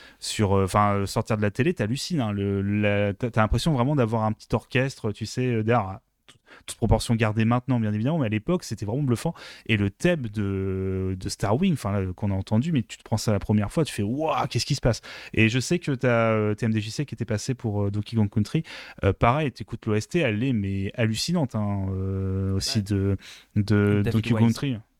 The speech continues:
Speaker 1: Voilà, David Wise. Et tu vois ce qu'on est capable de faire avec cette puce. Euh, Starwing, alors, on n'est pas for-, alors après,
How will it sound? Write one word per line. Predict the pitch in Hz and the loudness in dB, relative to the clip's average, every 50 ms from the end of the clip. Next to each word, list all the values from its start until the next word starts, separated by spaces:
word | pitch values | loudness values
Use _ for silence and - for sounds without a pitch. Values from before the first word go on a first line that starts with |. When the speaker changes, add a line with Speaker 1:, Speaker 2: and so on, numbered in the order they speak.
| _ - | _ -6
Speaker 1:
Voilà, | 117 117 123 131 120 107 | 0 2 2 2 2 2
David | 110 107 113 123 | 2 0 0 0
Wise. | 143 139 113 101 113 - | 2 0 0 0 -2 -6
Et | 120 107 104 107 107 - | -4 -2 -2 -2 -2 -4
tu | - 120 | -4 -4
vois | 113 135 165 156 | 0 0 0 0
ce | - | 0
qu'on | - 123 | 0 0
est | 117 - | 0 0
capable | 120 107 120 113 107 | 0 -2 -2 -4 -2
de | 113 110 | -4 -6
faire | - - 143 123 | -4 -2 -2 -2
avec | 110 104 | -2 -4
cette | - - 104 - _ | -4 -4 -6 -6 _
puce. | - 165 170 - - - | -6 -6 -6 -6 -6 -8
Euh, | 101 95 - - - - - - - - | -8 -8 -8 -14 -20 -20 -20 -20 -18 -16
Starwing, | - - - 117 120 139 160 165 143 | -6 0 2 2 4 4 2 2 2
alors, | 127 117 | 2 2
on | 123 | 2
n'est | 123 131 | 2 2
pas | - 170 165 | 2 0 -2
for-, | - - 143 | 0 -2 -4
alors | 120 113 107 | -2 -2 -4
après, | - - 160 135 | -2 -2 -2 -2